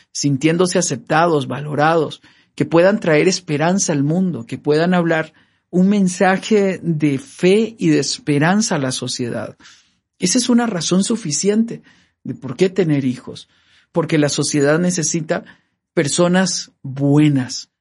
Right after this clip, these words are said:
como lo es usted, eh, eh, para que puedan,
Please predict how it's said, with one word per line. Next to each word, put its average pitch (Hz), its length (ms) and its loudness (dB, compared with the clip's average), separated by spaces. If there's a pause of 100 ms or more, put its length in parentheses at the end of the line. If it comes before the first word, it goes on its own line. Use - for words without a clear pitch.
(200)
como 131 240 0
lo 131 100 4
es 147 160 0
usted, 220 400 0 (540)
eh, 123 440 -2 (200)
eh, 110 340 -12
para 151 240 0
que 147 140 -6
puedan, 190 640 0